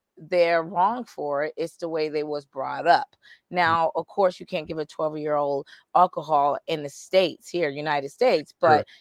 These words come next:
Speaker 1: in other countries, you may be able to do so. So
Speaker 2: Yeah.
Speaker 1: you really can't, you have to really get down on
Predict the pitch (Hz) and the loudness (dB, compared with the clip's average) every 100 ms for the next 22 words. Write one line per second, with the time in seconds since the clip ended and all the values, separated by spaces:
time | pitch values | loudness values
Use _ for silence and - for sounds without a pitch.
0 | _ 165 151 151 226 - - 170 165 - | _ -8 -6 2 6 8 6 0 -6 -6
1 | 190 202 196 165 165 165 135 143 139 139 | -6 -6 -4 -4 -4 -6 -6 -6 -6 -10
2 | - 139 240 233 - 135 - - - - | -12 -8 -6 -6 -2 -2 -2 -6 -18 -20
3 | _ 220 202 202 190 254 277 233 - 202 | _ 2 2 0 2 2 4 0 -2 -2
4 | 180 165 - _ _ 190 196 196 220 233 | -2 -4 -6 _ _ 2 6 6 4 -2
5 | 196 196 196 190 175 165 170 165 160 160 | 0 2 2 0 0 -6 -4 -2 -2 -4
6 | 156 156 156 151 147 | -6 -2 0 0 -2